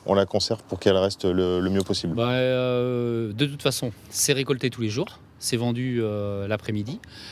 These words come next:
Speaker 2: Donc, euh, plus vous allez la manger tôt, plus elle sera fraîche, plus elle sera savoureuse, plein, euh, avec plein de goût. Maintenant, euh, ça est arrivé, euh, allez,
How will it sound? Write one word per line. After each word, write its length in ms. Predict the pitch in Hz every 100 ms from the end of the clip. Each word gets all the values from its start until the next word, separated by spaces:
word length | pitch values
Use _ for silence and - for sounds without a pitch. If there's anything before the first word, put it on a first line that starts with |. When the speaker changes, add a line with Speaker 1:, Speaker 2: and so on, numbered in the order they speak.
| -
Speaker 2:
Donc, 240 | 120 117
euh, 60 | 120
plus 540 | - 170 196 196 185
vous 180 | 165 143
allez 160 | 135 135
la 100 | 127
manger 320 | 131 120 127
tôt, 260 | - 131 123 -
plus 160 | - 139
elle 80 |
sera 220 | 120 - 123
fraîche, 400 | 135 135 127 -
plus 160 | 131
elle 80 | 117
sera 160 | - 110
savoureuse, 580 | 117 110 117 127 110 87 - - -
plein, 360 | 127 117 113 110
euh, 440 | 113 101 101 95
avec 160 | 104 -
plein 160 | 120
de 40 | 113
goût. 200 | 156 294 - - - 127
Maintenant, 480 | 131 - 175 170
euh, 640 | 123 117 117 117 113 113 110
ça 280 | - 123 120
est 80 | 120
arrivé, 600 | 117 117 107 123 135 117
euh, 220 | 98 92
allez, 220 | 101 110